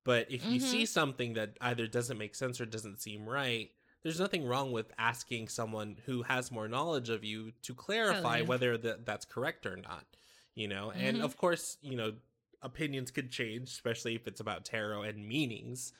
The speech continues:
Speaker 1: you know,
Speaker 2: Mm-hmm.
Speaker 1: different, different strokes for different folks. But,
Speaker 2: Yeah.
Speaker 1: you know, I, there's usually always a borderline consensus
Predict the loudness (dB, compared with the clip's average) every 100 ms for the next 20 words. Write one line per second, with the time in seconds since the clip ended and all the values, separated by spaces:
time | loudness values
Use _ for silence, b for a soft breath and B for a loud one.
0 | b b b -2 0 -2 -6 -8 -2 0
1 | 0 0 -2 -6 -12 -8 -6 -4 -4 -2
2 | -4 -4 -6 -6 -6 -2 2 2 0 -8
3 | -10 B B B B -2 4 4 4 0
4 | -2 -2 -8 _ -2 0 2 2 0 -4
5 | 0 2 2 -2 -6 -4 -2 -2 0 0
6 | 0 0 6 6 6 2 0 -4 -2 -2
7 | 0 0 2 0 0 0 -2 -8 -8 -2
8 | -2 -2 -6 -6 -4 -4 -6 -8